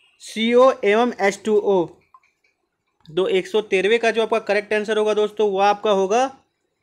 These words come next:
ए सीओ टू एवं एच टू ओ। ध्यान रखिएगा दोस्तों। चलिए दोस्तों, आज के टेस्ट सीरीज के एक सौ चौदहवें प्रश्न की तरफ बढ़ते हैं। क्या कह रहा है? एक सौ चौदहवाँ प्रश्न हमारा, वह गैस जो रक्त में कार्बोक्सी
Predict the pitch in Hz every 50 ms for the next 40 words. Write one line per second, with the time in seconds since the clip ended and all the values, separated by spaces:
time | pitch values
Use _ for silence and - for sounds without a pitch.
0 | _ _ _ _ _ _ _ _ _ _ _ _ _ _ _ _ _ _ _ _
1 | _ _ _ _ _ _ 220 233 240 226 190 156 - - _ _ - - - 240
2 | 240 247 240 240 254 247 240 240 240 233 220 208 196 190 - - 240 226 214 202
3 | 214 202 185 170 160 180 196 208 220 214 214 214 240 233 220 208 208 190 185 -
4 | 185 175 180 208 202 226 240 226 226 226 226 - 226 196 202 208 208 - 233 208
5 | - 214 208 208 - - 220 214 214 202 - 220 226 240 240 - _ _ _ _
6 | _ _ _ _ _ _ _ _ _ _ _ _ _ - 185 - 240 226 226 -
7 | 226 202 196 190 208 233 247 233 240 233 226 226 233 226 214 226 226 226 214 208
8 | 196 208 208 208 226 220 202 - 226 220 233 233 240 226 226 233 233 220 - 208
9 | 208 202 - 226 214 - 220 202 196 202 208 214 233 240 233 226 220 226 226 233
10 | 214 208 208 208 208 208 220 247 254 247 - - - - _ _ _ 180 190 226
11 | 262 262 226 214 240 233 - - - 190 175 160 233 240 214 208 202 220 240 240
12 | - - 247 220 220 214 196 165 143 - - _ - _ _ _ _ _ _ _
13 | _ _ _ _ - 208 208 202 214 214 214 - - 262 254